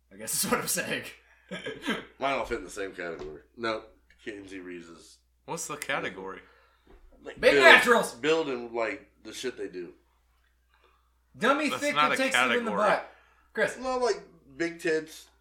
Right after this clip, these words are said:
Speaker 2: petite.
Speaker 3: Oh.
Speaker 1: Gianna Michaels is not petite. She's
Speaker 2: Big
Speaker 1: curvy as
Speaker 2: tits.
Speaker 1: fuck. Oh, it has to be one of the two.
Speaker 2: Yeah, she's big tits. Big tits, big ass, like, thick, like
Speaker 1: Yeah,
Speaker 2: Yeah.
Speaker 1: dummy thick. That's what I said.
Speaker 2: Dummy thick.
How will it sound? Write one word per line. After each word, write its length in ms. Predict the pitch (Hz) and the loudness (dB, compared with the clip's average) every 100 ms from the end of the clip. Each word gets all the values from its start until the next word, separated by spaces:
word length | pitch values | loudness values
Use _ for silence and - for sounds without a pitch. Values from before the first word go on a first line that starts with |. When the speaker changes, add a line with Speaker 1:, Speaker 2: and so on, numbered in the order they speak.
| _ | _
Speaker 2:
petite. 500 | 123 - 123 - - _ _ _ _ _ | -14 -8 -10 -10 -20 _ _ _ _ _
Speaker 3:
Oh. 140 | 107 98 | -8 -2
Speaker 1:
Gianna 220 | 466 440 | 0 2
Michaels 300 | 381 370 294 | 2 -2 -4
is 80 | 214 | -2
not 140 | 202 - | -2 -2
petite. 340 | - 214 - - _ _ _ - | -4 -6 -6 -12 _ _ _ -20
She's 140 | - | -2
Speaker 2:
Big 80 | 175 | 2
Speaker 1:
curvy 60 | 254 226 | 2 6
as 120 | 240 | 6
Speaker 2:
tits. 100 | - - | 4 2
Speaker 1:
fuck. 180 | - - - | -2 -4 -6
Oh, 140 | 180 190 | 4 6
it 40 | |
has 200 | 208 196 175 | 6 4 0
to 60 | |
be 60 | 165 | -8
one 140 | 151 | -8
of 60 | 120 | -10
the 40 | 110 | -12
two. 200 | 117 92 - _ - _ _ - _ | -14 -14 -18 _ -20 _ _ -20 _
Speaker 2:
Yeah, 160 | - - | -14 -12
she's 160 | - 143 | -12 -18
big 260 | 147 151 - | -16 -18 -14
tits. 380 | 175 - - _ 135 | -14 -14 -20 _ -10
Big 200 | 165 - | -10 -4
tits, 220 | 165 156 | -6 -4
big 200 | 147 143 | -8 -4
ass, 180 | 131 117 | -4 -6
like, 220 | 120 - | -10 -4
thick, 280 | 120 92 - | -4 -4 -8
like 240 | 98 90 - - - - | -8 -8 -14 -20 -20 -18
Speaker 1:
Yeah, 140 | 381 - - _ - | -14 -14 -16 _ -6
Speaker 2:
Yeah. 60 | 285 | -4
Speaker 1:
dummy 120 | 139 | -4
thick. 220 | - - | -14 -20
That's 140 | 110 | -20
what 100 | - | -20
I 20 | 254 | -20
said. 100 | - _ _ _ _ _ _ | -20 _ _ _ _ _ _
Speaker 2:
Dummy 220 | 87 82 _ | -20 -20 _
thick. 140 | _ | _